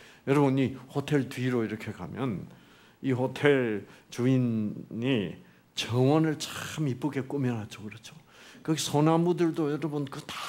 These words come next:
비싼 거 사다 심어놓은 거예요. 예, 바위도 그,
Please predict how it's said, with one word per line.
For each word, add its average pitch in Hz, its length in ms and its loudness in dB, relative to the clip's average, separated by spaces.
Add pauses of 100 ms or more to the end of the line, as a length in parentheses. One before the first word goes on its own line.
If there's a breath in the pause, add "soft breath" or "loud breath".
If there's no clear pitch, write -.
(160)
비싼 - 360 -6
거 160 80 -8
사다 139 300 -6
심어놓은 139 500 -8
거예요. 151 440 -18 (580)
예, 156 220 -4 (380 loud breath)
바위도 147 500 6
그, 139 380 -4